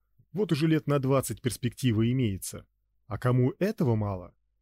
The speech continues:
междупланетными перелетами можно будет заняться, как Колумбу в Америку сплавать. Видно было, что его столь далекие перспективы не заботят.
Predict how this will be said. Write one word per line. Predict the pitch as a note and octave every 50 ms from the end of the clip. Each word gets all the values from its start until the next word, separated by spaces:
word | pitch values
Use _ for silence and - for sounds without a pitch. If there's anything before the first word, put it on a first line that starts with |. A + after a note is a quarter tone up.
| _ _ _ _
междупланетными | - C#3+ G3 F#3+ D3+ D3+ E3 - C#3+ D3 D3 D3+ D3 B2+ - - B2+ B2+ A#2+
перелетами | - C3+ C3+ D3+ E3+ E3 C3 G#2 - - G2+ G2
можно | G2+ G#2 G#2+ D#2+ G#2
будет | G2+ F#2+ A2 G2 G#2 F2
заняться, | - B2 B2+ B2+ A2+ F#2+ F#2 - - - - _ _ _ _ _ _ _ _
как | - C#4 C4+ -
Колумбу | _ - D3+ D#3 E3 E3+ D3 B2 A#2+
в | A#2+ C#3
Америку | D3 D#3+ D#3 B2 G2 G2 - A2
сплавать. | - - - A2 G#2 F#2+ F#2 - - - _ _ _ _ _ _ _ _ _ _ _ _ _ _ _ _ _ _
Видно | G2+ G#2 G#3 A3 D#3+ B2+ B2 G#2+
было, | G2+ A2+ A2 G2+ F#2+ F2+ - _ _ _
что | _ - - - B2+
его | B2 A#2+ A#2+
столь | - - - C3 A2+
далекие | F#2 A2 A#2 B2+ C3 A#2 - - G#2
перспективы | - - A2 - - - - - - F#3+ F3+ D3 C3
не | C3+ C3+
заботят. | A#2+ C#3 C3 A2+ A#2 A2 G2+ - F2 - _